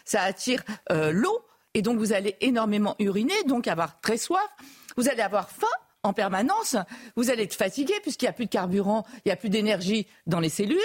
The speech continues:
Vous allez être énervé, irritable, fatigué, étourdi. Voilà. Donc, vous <laughs> je pensais qu'il y avait un diabétique sur le plateau.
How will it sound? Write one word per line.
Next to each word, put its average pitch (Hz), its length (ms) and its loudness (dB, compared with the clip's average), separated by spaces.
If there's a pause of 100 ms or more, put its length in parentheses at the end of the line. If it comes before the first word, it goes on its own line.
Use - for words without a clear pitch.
(580)
Vous 254 240 2
allez 226 280 0
être 190 180 -4 (140)
énervé, 180 420 0 (200)
irritable, 202 460 0
fatigué, 185 540 -2 (220)
étourdi. 185 520 -2 (200)
Voilà. 143 180 -2 (720)
Donc, 208 240 -2 (380)
vous 175 100 -4
<laughs> 254 1160 -2
je - 100 -4
pensais 269 180 0
qu'il 240 100 -2
y 262 40 2
avait 214 140 0
un 202 80 -2
diabétique 196 440 -2
sur 196 120 -2
le 165 100 -2
plateau. - 280 -4